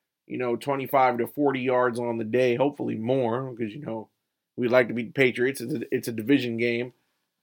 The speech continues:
Uh, the Jets trying to hold on to second. Of course, the Buffalo Bills today, they play the Green Bay Packers in prime time. And should the Packers win and the Jets win, that is a first place tie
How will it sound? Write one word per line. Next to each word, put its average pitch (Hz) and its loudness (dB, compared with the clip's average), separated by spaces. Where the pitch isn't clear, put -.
Uh, 120 -2
the 117 -2
Jets 143 2
trying 131 -6
to 120 -4
hold 127 0
on 123 0
to 117 -8
second. 127 2
Of 113 -12
course, 139 6
the 117 -8
Buffalo 127 4
Bills 131 4
today, 120 2
they 120 0
play 120 -2
the 120 -4
Green 147 2
Bay 139 6
Packers 160 4
in 127 -4
prime 143 -2
time. 135 -2
And 139 2
should 165 4
the 139 4
Packers 160 4
win 208 6
and 180 2
the 139 0
Jets 175 2
win, 233 4
that 185 4
is 185 4
a 139 4
first 156 -2
place 175 0
tie - -6